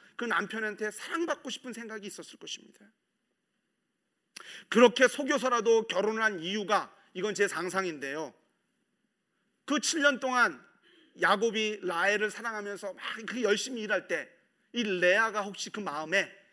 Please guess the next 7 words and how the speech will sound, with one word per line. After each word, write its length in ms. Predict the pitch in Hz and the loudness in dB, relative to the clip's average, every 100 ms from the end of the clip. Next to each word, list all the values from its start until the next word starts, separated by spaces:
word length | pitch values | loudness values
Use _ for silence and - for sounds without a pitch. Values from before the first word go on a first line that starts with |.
| _ - | _ -6
야곱을 400 | 147 160 180 180 | -2 -2 -2 -2
짝사랑하지 600 | 262 - 220 196 175 156 | -2 -2 -6 -4 -8 -10
않았을까 640 | 143 120 117 - - - _ _ _ _ _ | -14 -16 -18 -16 -16 -16 _ _ _ _ _
하는 260 | - 277 | -10 -10
생각도 500 | 247 269 247 - 196 | -8 -8 -10 -10 -12
해봅니다. 480 | 165 175 165 - - _ _ _ _ _ _ _ _ _ _ _ _ _ _ _ _ _ _ _ _ _ _ _ _ _ _ _ _ _ _ _ _ _ _ | -12 -14 -18 -20 -20 _ _ _ _ _ _ _ _ _ _ _ _ _ _ _ _ _ _ _ _ _ _ _ _ _ _ _ _ _ _ _ _ _ _
남편으로부터 960 | - 185 208 233 220 196 185 190 156 | 0 2 4 6 6 4 2 0 -2